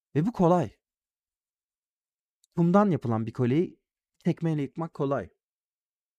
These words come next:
Ama hayır, bunu yıkmamalısın. Neden yıkmamalıyım? Bu kumdan bir kale. Bu zaten yıkılmayacak. Kumdan kalelerin hepsi aynı. Kumdan yapılıyorlar. Saçmalama. Zaten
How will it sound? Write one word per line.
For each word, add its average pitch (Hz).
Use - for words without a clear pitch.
Ama 156
hayır, 147
bunu 160
yıkmamalısın. 120
Neden 151
yıkmamalıyım? 95
Bu 143
kumdan 123
bir 131
kale. 131
Bu 143
zaten 151
yıkılmayacak. 147
Kumdan 175
kalelerin 196
hepsi 202
aynı. 202
Kumdan 190
yapılıyorlar. 107
Saçmalama. 240
Zaten 269